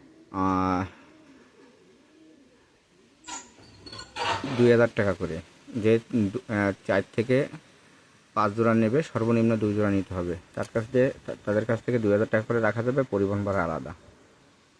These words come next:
রানিং পেয়ার, সামনেরটা নর, পিছনেরটা মাদি ভি শেপের। ভিউয়ার্সরা নখ সাদা, ঠোঁট সাদা যারা তুলো খোঁজেন স্ক্রিনশট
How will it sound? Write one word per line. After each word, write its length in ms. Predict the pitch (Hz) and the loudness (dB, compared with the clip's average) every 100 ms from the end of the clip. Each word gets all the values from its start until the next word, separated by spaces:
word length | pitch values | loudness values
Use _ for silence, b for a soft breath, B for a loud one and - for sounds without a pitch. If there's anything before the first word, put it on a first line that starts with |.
| _ _ _ _ _ | _ _ _ _ _
রানিং 320 | 98 95 101 101 | -2 0 0 -2
পেয়ার, 220 | 87 80 - - _ _ - | -4 -6 -10 -20 _ _ -14
সামনেরটা 320 | 95 104 107 | -8 -4 -2
নর, 220 | 110 104 135 | 0 0 -2
পিছনেরটা 360 | 110 101 98 101 | -6 -6 -4 -2
মাদি 260 | 95 87 85 | -2 -2 -4
ভি 140 | 101 92 | -6 -8
শেপের। 240 | 92 69 - - _ _ _ _ _ _ _ _ _ _ _ _ - - _ _ _ _ _ _ _ _ - - _ _ | -12 -14 -18 -20 _ _ _ _ _ _ _ _ _ _ _ _ -20 -20 _ _ _ _ _ _ _ _ -16 -16 _ _
ভিউয়ার্সরা 420 | 117 117 - 127 | -2 -2 -2 0
নখ 220 | 123 113 - - | 2 0 -2 -2
সাদা, 160 | 123 | -2
ঠোঁট 220 | 120 120 - - | 0 -2 -2 -4
সাদা 200 | 123 120 | -2 0
যারা 260 | 113 117 | 2 2
তুলো 260 | 110 113 113 | 2 2 2
খোঁজেন 380 | - 113 127 117 | 2 2 2 2
স্ক্রিনশট 440 | - 117 107 120 | 0 -4 -2 -2